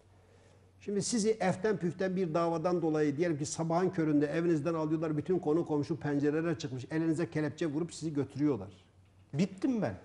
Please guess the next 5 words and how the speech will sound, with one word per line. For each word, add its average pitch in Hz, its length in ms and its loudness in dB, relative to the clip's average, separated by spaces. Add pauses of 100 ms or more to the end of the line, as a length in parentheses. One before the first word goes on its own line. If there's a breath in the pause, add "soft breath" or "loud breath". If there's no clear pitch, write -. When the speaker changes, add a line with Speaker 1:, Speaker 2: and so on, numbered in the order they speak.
(120)
Speaker 1:
Hayır, 165 280 2
bittiniz 233 440 0
tabii. 127 300 0
Kredibiliteniz 202 680 4
sıfırlanıyor 185 720 2